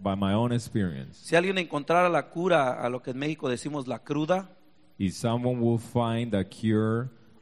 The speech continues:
Speaker 1: of, of, like, being the, the afterward, when you're drunk the next day, the feeling, the hangover.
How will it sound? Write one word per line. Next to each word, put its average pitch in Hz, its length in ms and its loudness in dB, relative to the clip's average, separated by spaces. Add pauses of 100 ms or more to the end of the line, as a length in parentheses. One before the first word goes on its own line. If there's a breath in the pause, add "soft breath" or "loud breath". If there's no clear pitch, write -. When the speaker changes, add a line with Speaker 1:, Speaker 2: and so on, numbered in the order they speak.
Speaker 1:
of, 92 340 0
of, 87 260 -2
like, 87 340 -2
being 101 260 0
the, 85 160 -2 (100)
the 95 80 -2
afterward, 104 720 2
when 95 180 0
you're 87 140 0
drunk 104 400 -2
the 92 80 -2
next 92 340 -4
day, 104 240 0
the 92 160 -4
feeling, 104 420 0
the 82 120 -4
hangover. 104 580 0